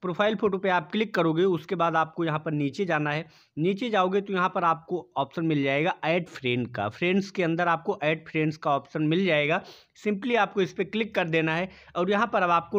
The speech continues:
टॉप राइट कॉर्नर पे आपको थ्री डॉट्स दिख रहा होगा, थ्री डॉट्स पे simply क्लिक करना है और यहाँ पर तीन ऑप्शन आपको मिलते हैं, hidden from quick add, ignored from added me, recently added। तो सेकंड वाला जो ऑप्शन है, ignored from added me, इस पे simply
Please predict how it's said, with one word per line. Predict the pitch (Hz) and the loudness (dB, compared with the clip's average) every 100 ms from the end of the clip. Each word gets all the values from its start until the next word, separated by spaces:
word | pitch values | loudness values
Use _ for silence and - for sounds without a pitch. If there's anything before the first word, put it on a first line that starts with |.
| 196 | 0
टॉप | 175 180 175 | 0 0 0
राइट | 151 185 185 | 0 0 0
कॉर्नर | 180 165 | 0 0
पे | 156 | 0
आपको | 170 160 202 | -2 0 -4
थ्री | - 202 185 | -4 -2 0
डॉट्स | 143 151 160 131 | 2 2 0 -8
दिख | 120 | -6
रहा | 117 110 | -2 -2
होगा, | 113 135 | 0 -4
थ्री | - 208 | -4 0
डॉट्स | 180 180 - | 0 0 -2
पे | 196 | -6
simply | 180 151 202 196 | -4 -6 -6 -4
क्लिक | 160 151 | -4 -2
करना | 147 151 170 | -4 -2 0
है | 208 233 - _ | -2 -4 -20 _
और | 170 190 | -2 0
यहाँ | 214 226 | 0 0
पर | 196 220 | -4 -2
तीन | 220 | 2
ऑप्शन | 196 - 180 | 2 0 0
आपको | 170 - 170 | 0 0 0
मिलते | 156 151 202 | 0 2 0
हैं, | 160 | 0
hidden | 170 190 196 | 0 0 -2
from | 180 180 190 - | 0 0 0 0
quick | 196 196 - | -2 -2 -2
add, | 139 190 233 - - - | 0 0 -2 -14 -18 -4
ignored | 170 170 180 202 240 233 - | -2 2 4 4 4 0 -4
from | 156 165 196 - | 0 0 0 -2
added | 135 147 196 | -2 0 0
me, | 214 226 262 160 | 0 0 0 -2
recently | 151 165 156 208 220 | 0 -2 -2 -6 -2
added। | 143 127 120 - - - | -2 0 -2 -4 -8 -6
तो | |
सेकंड | 190 208 240 247 | -2 0 2 2
वाला | 208 202 | 2 2
जो | 185 | 4
ऑप्शन | 165 156 165 | 2 2 0
है, | 180 220 - _ 185 | 0 -4 -16 _ -4
ignored | 175 190 214 233 208 | 2 4 4 4 -2
from | 180 170 208 - | 2 2 2 0
added | 156 175 170 | 0 2 2
me, | 143 131 | 2 0
इस | 127 | -2
पे | - 190 | -2 -2
simply | 170 151 214 | -2 -4 -8